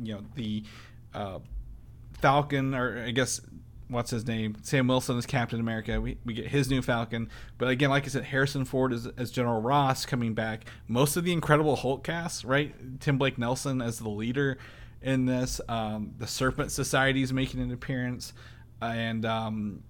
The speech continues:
you know, just a lot going on. And I think that's cool. I, I do think that this will be a prequel, Mike, for a, an inevitable World War Hulk movie.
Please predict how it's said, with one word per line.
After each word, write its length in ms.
you 200
know, 140
just 200
a 40
lot 280
going 260
on. 240
And 120
I 80
think 200
that's 180
cool. 360
I, 240
I 100
do 200
think 180
that 100
this 180
will 80
be 280
a 200
prequel, 640
Mike, 280
for 380
a, 220
an 120
inevitable 720
World 220
War 180
Hulk 280
movie. 380